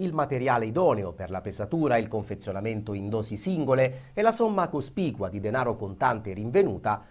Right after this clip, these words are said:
il trentottenne è stato arrestato in flagranza di reato per detenzione ai fini di spaccio di sostanze stupefacenti e posto agli arresti domiciliari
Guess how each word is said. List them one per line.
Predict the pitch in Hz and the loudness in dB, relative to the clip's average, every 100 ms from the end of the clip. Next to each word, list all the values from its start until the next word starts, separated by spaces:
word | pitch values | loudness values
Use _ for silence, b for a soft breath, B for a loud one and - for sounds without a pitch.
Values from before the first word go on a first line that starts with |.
| b b | b b
il | 135 | -6
trentottenne | 127 226 226 214 151 147 147 | 2 4 6 2 4 0 0
è | |
stato | - 123 123 | 2 2 2
arrestato | 104 107 - 120 113 | 0 -2 2 2 2
in | 98 | -4
flagranza | 104 98 113 139 104 101 | -4 0 2 2 2 -4
di | 95 101 | -4 2
reato | 143 165 190 214 | 4 4 2 0
per | 185 117 | 0 0
detenzione | 139 196 151 131 139 165 196 | 0 0 -2 -2 -2 0 0
ai | 131 127 | 0 -2
fini | 175 120 | -4 -4
di | 131 | -4
spaccio | 190 - 78 - 190 - | -4 -4 -4 -4 -4 -2
di | 170 | -2
sostanze | 185 143 113 107 107 110 | 0 0 0 0 -2 -8
stupefacenti | - 135 127 113 117 120 110 110 123 B B B B | -2 0 2 2 2 0 -2 -4 -6 B B B B
e | 104 | -4
posto | - 160 143 - 202 | 12 12 12 6 6
agli | 131 101 95 | 8 6 0
arresti | 110 135 131 117 | 2 2 0 -4
domiciliari | 98 98 110 208 147 90 139 | -4 -4 -4 0 0 2 -2